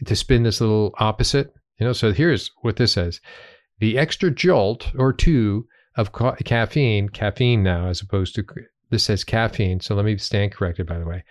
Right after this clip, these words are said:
One was about coffee lowering risk, and the other is about caffeine may trigger.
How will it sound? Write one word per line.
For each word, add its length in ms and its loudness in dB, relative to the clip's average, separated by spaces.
One 180 2
was 140 0
about 240 2
coffee 420 0
lowering 360 2
risk, 280 -2
and 80 0
the 80 2
other 140 2
is 100 0
about 220 -2
caffeine 800 -2
may 140 0
trigger. 500 -2